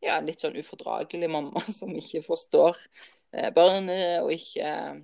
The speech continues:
ja, evner veiledning, og, eh, ja, så det snudde ganske brått. Eh,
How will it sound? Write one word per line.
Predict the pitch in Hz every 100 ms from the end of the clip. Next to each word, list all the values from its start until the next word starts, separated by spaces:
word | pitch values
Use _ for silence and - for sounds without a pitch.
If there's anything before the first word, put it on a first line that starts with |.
| -
ja, | - - - _ _
evner | - 165 - - 139 135
veiledning, | 165 180 165 165 175 175 165 165 170 160
og, | - - 160 _ _ _ -
eh, | - -
ja, | - -
så | - - 165 -
det | 175 180
snudde | - 151 - 202
ganske | 190 143 - -
brått. | - 170 _ -
Eh, | - 170 156 143 147